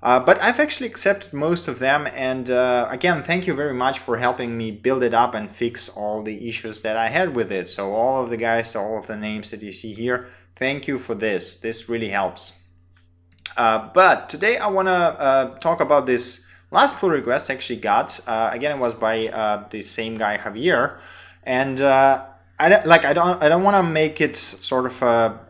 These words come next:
bashing video. I don't wanna bash this, uh, pull request because the work here is really great and the code go-, is good and, you know, everything works perfectly fine. I just want to, uh, talk about how you can make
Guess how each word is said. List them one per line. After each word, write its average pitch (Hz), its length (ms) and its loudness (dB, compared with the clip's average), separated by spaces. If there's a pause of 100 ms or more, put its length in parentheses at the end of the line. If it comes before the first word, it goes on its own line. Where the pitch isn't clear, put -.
bashing 156 460 4
video. 135 240 4
I 127 40 4
don't 131 100 2
wanna 156 140 2
bash 117 360 -2
this, - 400 -6
uh, 107 220 -4
pull 110 180 -6
request 127 380 -2
because 117 200 -6
the 107 100 -12
work 131 360 0
here 120 300 -2
is 110 200 -8
really 117 200 -6
great 104 480 -2
and 95 160 -8
the 98 40 -6
code 131 380 -2
go-, 117 200 0
is 113 280 -6
good 117 380 2
and, 98 260 -8
you 104 60 -10
know, 98 260 -6
everything 107 560 -10
works 110 260 -4
perfectly 113 480 -8
fine. 107 460 -2 (680)
I 143 140 6
just 160 340 -2
want 147 400 -4
to, 131 720 0
uh, 123 220 2
talk 220 260 4
about 165 380 4
how 160 180 0
you 160 220 -4
can 135 360 -8
make 135 440 -6